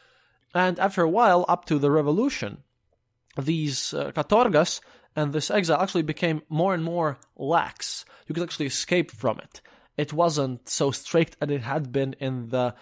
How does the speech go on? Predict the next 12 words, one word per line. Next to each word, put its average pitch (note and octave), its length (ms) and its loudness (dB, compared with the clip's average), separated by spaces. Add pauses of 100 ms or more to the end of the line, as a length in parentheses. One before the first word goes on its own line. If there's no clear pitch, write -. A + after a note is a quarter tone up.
(140)
late C#3+ 380 -2
eighteenth D3+ 480 -2
and D3 120 -8
early D#3+ 260 -2
nineteenth C#3+ 400 -6
century. B2+ 600 -8 (460)
Late D3+ 340 2
nineteenth D#3 360 -2
century C#3+ 480 -4
and C3 140 -6
very C#3 240 -2
early C#3 500 -2